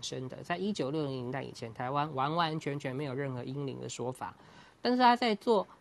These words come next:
田野调查的时候，发现一九九零年代几乎所有人都听过婴灵，他很惊讶，这么重要的问题为什么没有人研究，为什么缺乏重视？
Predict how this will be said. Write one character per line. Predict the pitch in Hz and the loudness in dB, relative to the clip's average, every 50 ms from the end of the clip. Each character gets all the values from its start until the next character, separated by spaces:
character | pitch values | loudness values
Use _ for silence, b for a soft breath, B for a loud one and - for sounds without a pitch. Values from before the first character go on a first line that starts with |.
| _ | _
田 | - - 165 190 | -2 0 2 2
野 | 202 160 147 | 2 2 2
调 | 180 170 160 | 2 2 2
查 | - 143 135 131 127 | 2 0 0 0 0
的 | 127 135 | -2 -4
时 | 131 - - 135 | -6 -4 -2 -2
候， | 147 143 | -2 -2
发 | - 160 160 | 0 -2 0
现 | 160 160 156 - | 0 -2 -2 0
一 | 175 180 | -2 -2
九 | - 151 135 | 0 0 -2
九 | 131 - 117 | 0 -2 -6
零 | 113 120 123 - | -6 -6 -8 -8
年 | - 123 117 120 | -8 -8 -8 -4
代 | 127 143 143 | -4 -4 -4
几 | 147 - - 208 214 | -2 0 2 2 4
乎 | 202 233 240 254 | 4 4 4 2
所 | 240 - - 165 180 | 2 0 0 2 2
有 | 170 143 | 2 2
人 | 135 131 127 | 2 0 -2
都 | 131 143 | -4 -4
听 | 139 151 143 | -4 -4 -4
过 | 143 143 135 | -4 -4 -4
婴 | - 131 135 135 135 | -4 -6 -6 -6 -6
灵， | 127 - - - - | -8 -10 -14 -14 -8
他 | - 165 190 | -4 -2 -2
很 | 180 131 123 | -2 -4 -4
惊 | - 147 147 147 | -6 -4 -4 -2
讶， | 151 147 131 | -2 -4 -4
这 | - 175 | -4 -4
么 | 165 143 | -4 -2
重 | 139 - 151 | -2 -2 -2
要 | 143 139 | -2 -2
的 | 131 127 | -2 -2
问 | 147 147 131 | -4 -4 -6
题 | - - 147 | -6 -6 -4
为 | 147 143 | -4 -4
什 | - - 120 | -4 -6 -8
么 | 117 | -6
没 | 117 127 | -6 -6
有 | 123 | -6
人 | 113 113 113 117 | -8 -8 -8 -8
研 | 117 117 117 113 117 | -10 -10 -10 -12 -12
究， | - - 156 131 | -8 -6 -6 -4
为 | 143 165 | -4 -6
什 | 151 - 127 | -6 -6 -8
么 | 117 | -12
缺 | - - 139 135 | -8 -6 -6 -6
乏 | - 117 107 - | -6 -8 -10 -10
重 | - - 147 - - | -10 -10 -12 -10 -10
视？ | - - - - 135 | -10 -8 -8 -6 -8